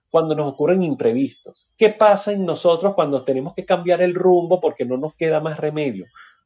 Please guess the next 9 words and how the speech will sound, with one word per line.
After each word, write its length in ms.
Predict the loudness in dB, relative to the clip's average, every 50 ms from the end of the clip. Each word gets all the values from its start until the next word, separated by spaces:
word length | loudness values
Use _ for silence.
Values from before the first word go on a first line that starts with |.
| _ _ _ _ _ _ _
De 300 | -6 -4 -2 2 4 4
eso 180 | 2 2 0 -6
se 160 | -4 -4 -6
trata, 380 | -2 0 -2 -2 -2 -8 _ _ _ _ _ _ _ _ _ _ _ -18
¿ok? 220 | -16 -14 -2 2 4 4 4 2 -2 -8 -20 -20 -20 -20 -20 -20 -20 -4 4
Es 220 | 4 4 4 4
el 280 | -2 4 4 4 4 4
mismo 360 | 2 2 2 4 4 4 4
día 340 | 4 4 4 4 4 2